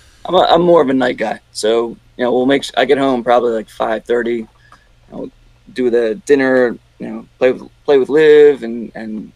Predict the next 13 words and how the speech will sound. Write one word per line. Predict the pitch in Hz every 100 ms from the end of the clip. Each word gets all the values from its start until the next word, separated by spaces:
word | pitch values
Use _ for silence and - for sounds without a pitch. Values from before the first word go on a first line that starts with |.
| _
you | 113
know, | 113
tub | - 156
time | 131 147 147
and | 135
all | 135
that. | 131 135
And | -
then | 120
once | 131 127 - -
she's | - 131
in | 117
bed, | 110 120 113